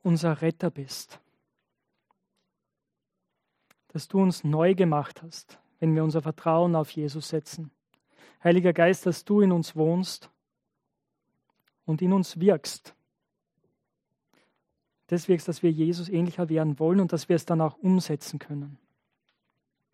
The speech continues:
Danke für die Beispiele, die wir hier in der Bibel haben. Paulus, Timotheus, Epaphroditus.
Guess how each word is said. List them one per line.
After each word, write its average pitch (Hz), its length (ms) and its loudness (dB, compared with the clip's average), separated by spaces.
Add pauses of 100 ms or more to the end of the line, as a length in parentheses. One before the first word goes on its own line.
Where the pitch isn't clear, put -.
(1300)
Danke 190 260 4
für 208 100 2
die 180 120 2
Beispiele, 175 580 6
die 160 160 -4
wir 170 80 4
hier 170 120 2
in 175 40 4
der 170 80 4
Bibel 214 320 4
haben. 127 260 -14 (720)
Paulus, 180 640 2 (300)
Timotheus, 175 560 0
Epaphroditus. 165 880 -6